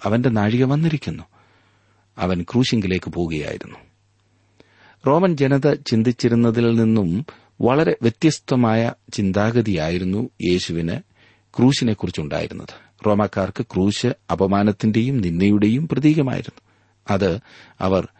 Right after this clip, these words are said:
കഴുകുമരമായിട്ടത്രേ കണ്ടിരുന്നത്. മരണത്തോളം, ക്രൂശിലെ മരണത്തോളം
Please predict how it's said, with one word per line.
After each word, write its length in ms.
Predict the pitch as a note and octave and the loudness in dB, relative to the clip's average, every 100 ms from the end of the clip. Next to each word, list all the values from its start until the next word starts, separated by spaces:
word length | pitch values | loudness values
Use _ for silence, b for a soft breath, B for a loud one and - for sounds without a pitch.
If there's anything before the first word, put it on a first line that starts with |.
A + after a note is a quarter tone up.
| b b b b - | b b b b -2
കഴുകുമരമായിട്ടത്രേ 1000 | G#2 A#2 D#3 D3+ A2+ G2 F2+ D#2+ D2+ - | 0 2 2 2 2 0 -2 -4 -6 -6
കണ്ടിരുന്നത്. 680 | D2+ D2+ - - D2 - - _ _ | -6 -6 -8 -10 -14 -18 -20 _ _
മരണത്തോളം, 720 | G#2 F#2+ F#2+ A2 - G2+ F#2+ D#2+ | -6 -4 -2 -4 -2 -2 -2 -6
ക്രൂശിലെ 580 | - B2 - B2+ A2 - B B B - | -2 -2 2 0 0 -2 B B B -2
മരണത്തോളം 800 | A2+ A2+ C#3+ D3+ - C3+ C3 | 0 2 2 0 2 2 2